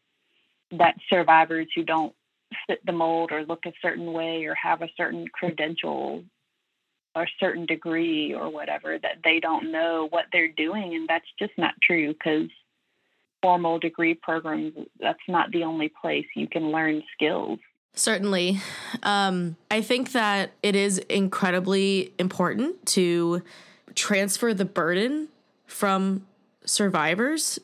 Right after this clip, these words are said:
Speaker 2: to organizations and employers and coaches and trainers to say, um, "We need to show you how valuable and worthy you are.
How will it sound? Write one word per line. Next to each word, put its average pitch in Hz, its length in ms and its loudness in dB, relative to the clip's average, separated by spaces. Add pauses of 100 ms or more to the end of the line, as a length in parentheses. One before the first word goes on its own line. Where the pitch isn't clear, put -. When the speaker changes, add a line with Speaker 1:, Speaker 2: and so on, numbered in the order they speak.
(140)
Speaker 2:
to 185 560 2 (480)
organizations 214 1000 2
and 180 360 2
employers 185 920 0
and 170 560 0 (200)
coaches 202 500 0
and 165 220 -2
trainers 196 540 0
to 196 120 0
say, 165 440 2 (680)
um, 175 420 0 (720)
"We 220 600 2
need 196 280 2
to 202 120 0
show 190 300 2
you 165 440 0
how 175 400 0
valuable 160 1000 0 (120)
and 165 180 0
worthy 156 560 0
you 170 280 0
are. 151 440 -2